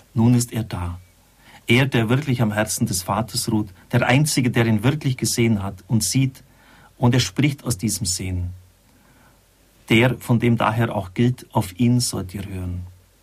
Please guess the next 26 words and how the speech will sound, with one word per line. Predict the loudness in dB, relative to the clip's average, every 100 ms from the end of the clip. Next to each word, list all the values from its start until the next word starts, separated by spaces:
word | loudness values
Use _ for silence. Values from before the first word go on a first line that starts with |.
| _ _ _ -20 -20 0
Die | 4
Mose-Verheißung | 4 4 0 -2 -2 0 0 0 -2
ist | -2 -2 -4
übererfüllt | 0 2 2 0 -4 -6 -4 -4 -4 -8 -18 _ _ _ _ _ _
in | -2
der | 0 2
überfließenden | 2 2 0 0 2 0 0 0
Art, | 2 0 0 -2
in | -2
der | -2 0
Gott | -2 -2
zu | -4
schenken | 0 2 0 -2
pflegt. | -10 -8 -8 -8 -16 _ _ _ _ -20 _ -2
Der | 2
Gekommene | 2 2 4 4
ist | 2 0 2
mehr | 2 2 -2
als | -4 -4
Mose, | -4 -4 -2
er | -2
ist | -2 0 2
mehr | 2 2
als | 0 -4
ein | -6 -8
Prophet, | -10 -8 -8 -8